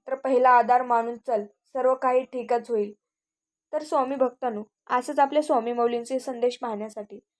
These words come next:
तुम्ही आपल्या चॅनलला सबस्क्राईब करायला मात्र विसरू नका.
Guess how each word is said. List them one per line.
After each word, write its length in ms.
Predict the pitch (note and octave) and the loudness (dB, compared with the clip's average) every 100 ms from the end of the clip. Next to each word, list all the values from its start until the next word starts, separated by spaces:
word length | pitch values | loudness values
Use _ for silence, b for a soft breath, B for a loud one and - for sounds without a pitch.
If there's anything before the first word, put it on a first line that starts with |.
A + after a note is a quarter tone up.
| _ _ _ _ | _ _ _ _
तुम्ही 180 | C#4+ C#4+ | -4 2
आपल्या 280 | D4 D4 C#4+ | 2 2 -2
चॅनलला 440 | C#4+ B3 B3+ A#3 C4 _ | -2 -4 -2 -4 -4 _
सबस्क्राईब 500 | C#4 C4 - D4 C#4 | -6 -4 -6 -2 -2
करायला 300 | C#4+ C#4 C4+ | 0 0 0
मात्र 280 | C4+ C4 C#4+ | 0 -4 -4
विसरू 320 | B3 A#3 A3+ | -4 -6 -8
नका. 260 | G#3 G3+ | -8 -10